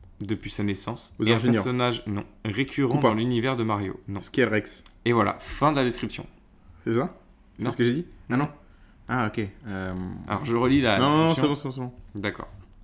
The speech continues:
Speaker 2: C'est, euh,
Speaker 1: J'ai été peut-être un petit peu vicieux.
Speaker 2: Goomba ?
Speaker 1: Non.
Speaker 2: Boo ?
Speaker 1: Non.
Speaker 2: Ah, merde, alors là par contre là ça fait chier là.
Speaker 1: J'ai été peut-être un petit peu vicieux parce que
Speaker 2: Bras
Speaker 1: je
Speaker 2: droit de Bowser ?
Speaker 1: Il est le bras droit et nourricier de Bowser.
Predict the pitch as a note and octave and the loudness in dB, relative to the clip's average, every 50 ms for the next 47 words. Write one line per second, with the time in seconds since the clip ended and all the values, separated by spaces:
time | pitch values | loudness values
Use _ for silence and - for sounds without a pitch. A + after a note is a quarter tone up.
0 | - - - - - - - - - - - - - - G#2+ G#2 G2 F#2+ F#2+ F#2+ | -20 -20 -20 -20 -20 -20 -20 -20 -20 -18 -18 -18 -16 -8 -6 -4 -2 -2 -2 -2
1 | F#2+ F#2 F#2 F#2+ F#2+ F#2 F#2 F#2+ G#2 A#2 D3 D#3+ D#3+ F#3+ F#3+ F#3+ E3 D#3 F3 F3 | -2 -4 -4 -4 -6 -6 -6 -4 0 4 4 4 4 2 -2 -2 -2 -4 -4 -4
2 | - D#3+ D3 C#3+ - - D3 C3 A#2 G#2+ - - - - - A2 A#2 B2+ C#3+ F3 | -4 -6 -8 -8 -8 -6 -6 -6 -6 -6 -8 -10 -12 -12 -6 -2 0 0 2 0
3 | G3+ - - - - - - D3+ - - - - - - - - - - - - | -2 -4 -8 -18 -20 -16 -14 -12 -12 -12 -12 -16 -20 -20 -20 -20 -20 -20 -20 -20
4 | - - - - - - C3 B2 D3 D#3+ - - - - - - - - - G2 | -20 -20 -20 -14 -8 -4 0 2 2 2 0 -2 -14 -20 -20 -20 -20 -14 -12 -10
5 | G2 - - - - - - - - - - - - - - - - - - - | -10 -10 -12 -16 -20 -20 -20 -20 -20 -20 -20 -20 -20 -20 -20 -20 -20 -20 -20 -20
6 | - - B2 B2+ A2 F#2 - - G2+ F2+ F#2+ A#2 D3 D3+ - B2 - D#3+ C3+ D3+ | -14 -8 -6 -4 -4 -4 -6 -6 -6 -4 -2 -2 -2 -2 -2 -4 -4 -2 0 0
7 | D3+ D3 C#3 - B2+ - - - - - - - - - - - - - - - | 0 -2 -2 -6 -6 -8 -8 -8 -8 -8 -10 -12 -16 -18 -18 -18 -18 -18 -18 -18
8 | - - - - - - - C3 C#3 C#3 F3+ F#3 E3 E3+ D#3+ D3 D3 C#3+ B2 - | -16 -14 -12 -12 -8 -2 0 2 4 6 6 6 6 6 4 4 2 0 0 2
9 | D3 C3+ B2+ B2 - - F#3 D#3+ C3 A2 - A#2 G#2+ G2 - - - - - - | 2 2 2 2 0 0 2 2 2 2 2 2 2 2 0 -6 -14 -16 -16 -18
10 | - - - - - - - - B2 A2 B2 D3+ F#3 E3+ E3 E3+ E3 F3+ G#3+ A3+ | -18 -20 -20 -20 -20 -14 -8 -4 0 4 6 8 8 8 8 8 8 8 8 10
11 | F3 D3+ C3 C3 D#3+ F3+ F3 E3 F3 G3+ A#3+ G3+ - - - - - - - - | 10 8 10 10 10 10 10 10 6 6 4 2 -4 -10 -16 -20 -20 -12 -4 0
12 | B2 A#2 C#3 D3 A#2+ G#2 A2 A#2 B2 A#2 C#3 E3 - - E3+ F3 A2+ B2 D3 E3+ | 2 4 4 4 4 4 4 4 4 4 2 0 0 2 2 2 4 6 6 4
13 | F3 C#3+ D#3 D#3 D3+ - - - C4+ C4 B2 A2+ G#2 G2 G#2 G2+ G2 G2 G2+ | 6 6 4 2 0 -2 -4 -2 0 0 0 0 0 0 0 -2 -2 -2 -6